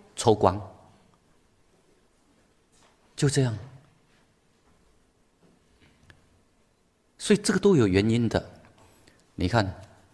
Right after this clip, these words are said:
突然出现这种天坑村，土地上面的土地突然都塌陷下去，这是大自然它要做调整啊。包括这几年来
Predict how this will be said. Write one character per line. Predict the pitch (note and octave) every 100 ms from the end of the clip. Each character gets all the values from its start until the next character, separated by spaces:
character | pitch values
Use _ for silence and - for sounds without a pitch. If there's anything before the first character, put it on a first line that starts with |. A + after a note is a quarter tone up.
| _ _
突 | - A2
然 | F2+
出 | F2 A2
现 | A#2 G2+ F2+ -
这 | G#2+
种 | D#2+ D#2+
天 | - G2+
坑 | F#2 F#2
村， | F#2 F2 F2+ - - _ - _ _ _ _ _ - - - _
土 | - F#2
地 | C3 A2+ E2 - -
上 | - A#2
面 | A#2 G2
的 |
土 | F2 F2
地 | D#2+ G#2
突 | - G2
然 | F#2 E2+
都 | G2 G2
塌 | - F2+
陷 | - F#2
下 | G2
去， | E2 F#2+ - - - - - - - -
这 | F#3
是 | -
大 | - E3+
自 | F3
然 | C#3+ A2
它 | C#3
要 | C3+
做 | -
调 | A2+ G2 A2
整 | D#2+ D2
啊。 | C#2+ - _ _ _ _ _ _ _ _ _ _ - _ _ _ _
包 | A2+ A2
括 | A2+
这 | - C#3+
几 | C#3+ -
年 | A#2 G#2+
来 | E2 E2+